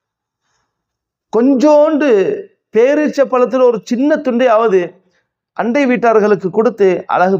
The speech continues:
பார்க்குறாங்க யா ரசூலல்லாஹ். இந்த பெண்மணி இடத்துல இல்ல, கொடுக்கறதுக்காக வேண்டி பெரிய அளவுல இல்ல, என்றாலும் இருக்கிறது கொண்டு கொஞ்சோண்டு கொடுக்குறாங்க யா ரசூலல்லாஹ்.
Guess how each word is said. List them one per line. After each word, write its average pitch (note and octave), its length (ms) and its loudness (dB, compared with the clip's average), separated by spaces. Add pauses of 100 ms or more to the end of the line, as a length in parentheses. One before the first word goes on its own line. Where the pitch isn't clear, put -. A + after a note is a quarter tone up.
பார்க்குறாங்க D#3 400 -2
யா C#3+ 100 0
ரசூலல்லாஹ். C#3 380 0
இந்த D3+ 160 -2
பெண்மணி G#3 260 2
இடத்துல G3 260 0 (100)
இல்ல, G3 440 -2 (220)
கொடுக்கறதுக்காக G3 520 0
வேண்டி G3 220 0
பெரிய G#3+ 220 2
அளவுல G#3 260 2
இல்ல, F#3+ 120 0 (380)
என்றாலும் B3+ 420 2
இருக்கிறது B3+ 400 -2 (100)
கொண்டு A#3 300 0
கொஞ்சோண்டு A3 460 0
கொடுக்குறாங்க G3+ 420 0
யா E3+ 120 0
ரசூலல்லாஹ். D#3 380 -2